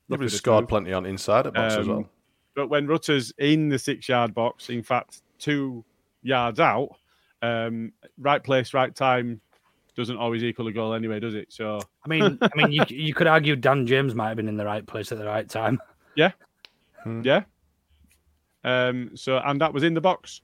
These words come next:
Speaker 2: So, you know, uh, it, but it is coming together. It's that, isn't it? It is coming together. You can see that it, that, that, that it's building, and we've got that momentum.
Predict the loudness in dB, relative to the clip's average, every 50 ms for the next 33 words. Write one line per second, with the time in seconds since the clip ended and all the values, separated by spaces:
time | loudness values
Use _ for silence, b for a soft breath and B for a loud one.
0 | _ _ -4 -4 -2 -2 -2 -2 -4 -6 -8 -8 _ _ _ _ _ _ _ _
1 | _ _ _ _ -8 -6 -4 -4 -4 -2 -4 -4 -2 -2 -4 -4 0 0 0 4
2 | 6 4 4 4 2 -2 -2 -2 -4 -4 -2 -2 -6 -8 -6 -2 0 0 0 0
3 | -4 -8 -8 -10 -8 -8 -6 -6 -6 -8 -10 -10 -14 -14 -16 -14 -10 -8 -10 -10
4 | _ -10 -8 -8 -8 -10 -8 -4 -4 -2 -2 -2 -6 -6 -6 -8 -8 -8 -2 -2
5 | 0 0 0 -2 -4 -6 -6 -8 -8 -6 -6 -6 -6 -8 _ -8 -8 -8 _ -10
6 | -12 -12 -12 _ _ _ _ _ _ -14 -14 -2 _ 2 4 4 2 0 -2 -4
7 | -4 -6 -4 -4 -4 -4 -4 -4 -8 -8 -10 -10 -10 -10 -12 -14 _ -20 -20